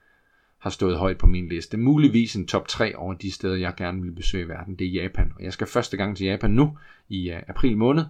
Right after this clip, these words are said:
så jeg sidder og sidrer helt og er nu i gang med at læse omkring japansk historie og forsøger at få det ind under huden, så jeg kan formidle det til flere gæster, som så med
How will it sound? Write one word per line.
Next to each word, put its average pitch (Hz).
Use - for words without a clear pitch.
så 90
jeg 98
sidder 98
og 87
sidrer 131
helt 92
og 87
er 92
nu 110
i 98
gang 98
med 101
at 87
læse 95
omkring 92
japansk 95
historie 90
og 101
forsøger 98
at -
få 98
det 127
ind 110
under 110
huden, 120
så -
jeg 98
kan -
formidle 101
det -
til -
flere 101
gæster, 123
som 90
så 98
med 92